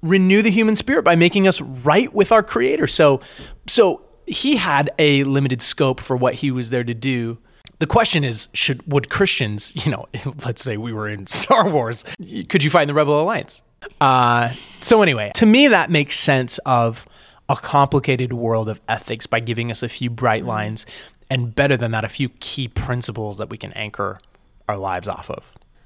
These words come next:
Speaker 2: I will say the thing that seems to me mo-, the most compelling about the rebel cause, i-, at least for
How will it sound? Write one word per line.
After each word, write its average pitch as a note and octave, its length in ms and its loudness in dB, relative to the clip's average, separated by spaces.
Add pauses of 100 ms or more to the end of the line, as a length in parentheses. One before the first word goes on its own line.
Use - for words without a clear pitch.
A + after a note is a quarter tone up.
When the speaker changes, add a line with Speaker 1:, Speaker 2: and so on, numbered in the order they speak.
(240)
Speaker 2:
I - 80 -6
will E4+ 200 -4
say C4+ 260 -2
the A3 120 -4
thing A#3+ 320 -6
that F#3+ 200 -4 (140)
seems A3 400 -6
to G#3+ 80 -8
me G3+ 200 -6
mo-, G#3+ 220 -4
the G3 120 -8
most F#3+ 260 -4
compelling F3+ 400 -10
about F3 200 -8
the F3+ 80 -8
rebel D#3+ 640 -6
cause, D#3+ 640 -6 (600)
i-, A3+ 280 -2
at C4 140 0
least B3+ 300 -4
for F#3 540 -4